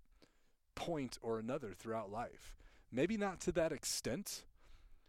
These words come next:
Maybe not everybody plans out how they're gonna do it. Maybe not everybody, like, writes the letters to,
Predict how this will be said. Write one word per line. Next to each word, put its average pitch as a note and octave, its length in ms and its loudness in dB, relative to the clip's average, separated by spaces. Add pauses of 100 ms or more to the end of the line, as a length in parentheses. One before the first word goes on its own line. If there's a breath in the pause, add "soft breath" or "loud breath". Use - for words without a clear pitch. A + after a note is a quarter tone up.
(280 soft breath)
Maybe D#3+ 160 2
not F3+ 200 6
everybody D#3 460 4
plans C#3 520 0
out C3+ 220 2
how C#3 220 0
they're C3 140 -4
gonna A2+ 220 -6 (100)
do G#2 200 -6
it. E3 120 -4 (460 soft breath)
Maybe F#3 180 0
not E3+ 160 2
everybody, D#3+ 400 4
like, A#2 220 2
writes A2 500 -2
the A2+ 100 -2
letters A#2 760 -2 (220)
to, G#2+ 140 0